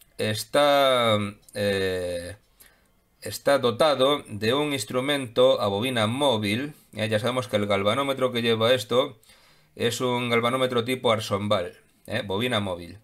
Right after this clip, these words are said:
De altísima pre-, de altis-, de altísima precisión, ya se me iba otra vez el italiano, gran sensibilidad, doscientos cincuenta microamperios a fondo de escala, y la escala del instrumento tiene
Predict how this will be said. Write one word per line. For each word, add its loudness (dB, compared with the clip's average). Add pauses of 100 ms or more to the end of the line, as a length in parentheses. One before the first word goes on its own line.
(560)
De 2
altísima 0
pre-, 2
de -2
altis-, -2
de 0
altísima 0
precisión, 0
ya -4
se -6
me -6
iba 4
otra 0
vez -2
el -2
italiano, -2 (500)
gran 0
sensibilidad, 0
doscientos -4
cincuenta -4
microamperios -2
a -2
fondo -2
de 2
escala, 0 (800)
y 0
la 4
escala 0
del 0
instrumento -4
tiene -4